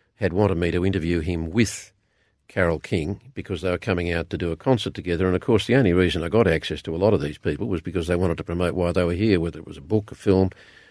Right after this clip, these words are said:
or a concert. And I said, "Well, actually, I interviewed Carole King a few years ago. I'd rather just interview James Taylor." "No, no, you must do them both." And I said, "Well, I'm terribly sorry."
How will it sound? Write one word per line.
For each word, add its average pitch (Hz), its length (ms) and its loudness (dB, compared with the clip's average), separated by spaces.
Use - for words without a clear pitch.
or 87 120 2
a 82 40 0
concert. 151 380 0
And 92 100 -2
I 92 100 2
said, 87 220 0
"Well, 92 120 0
actually, 90 320 0
I 87 120 0
interviewed 85 360 0
Carole 82 260 2
King 85 200 -2
a 80 60 -4
few - 160 -6
years 98 260 4
ago. 82 300 2
I'd 82 100 0
rather 87 220 2
just 85 240 -4
interview 78 300 -4
James 82 300 -10
Taylor." 90 160 0
"No, 104 240 4
no, 95 100 4
you 87 160 2
must 87 200 -2
do 85 140 0
them 85 140 -4
both." 80 280 -6
And 85 100 -2
I 80 40 -4
said, 78 240 -6
"Well, 82 80 -4
I'm 85 100 -4
terribly 82 340 0
sorry." 78 340 -6